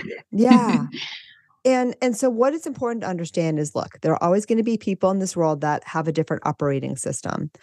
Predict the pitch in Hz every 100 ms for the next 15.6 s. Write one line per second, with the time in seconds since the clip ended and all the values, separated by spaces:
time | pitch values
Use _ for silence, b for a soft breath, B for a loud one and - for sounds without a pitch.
0 | B 180 170 196 220 302 311 - - 190
1 | 160 165 - 160 160 147 143 147 b b
2 | b - 165 - 156 170 165 151 139 135
3 | 135 131 127 90 - - 175 160 160 170
4 | 185 247 285 - 196 - - 156 - 202
5 | 220 202 170 160 165 - - 170 180 175
6 | 160 - 175 185 - 180 143 143 233 196
7 | 139 180 190 269 240 294 - 269 247 233
8 | 233 220 214 220 247 185 160 160 160 160
9 | 165 180 - 190 208 269 - - 175 151
10 | 139 - 180 214 202 202 233 - - 240
11 | 294 311 214 180 160 185 - - 156 156
12 | - 190 175 - 175 - - 269 220 190
13 | - 202 208 226 214 214 214 202 202 -
14 | 170 170 185 165 180 185 190 180 170 175
15 | 165 - 185 208 147 147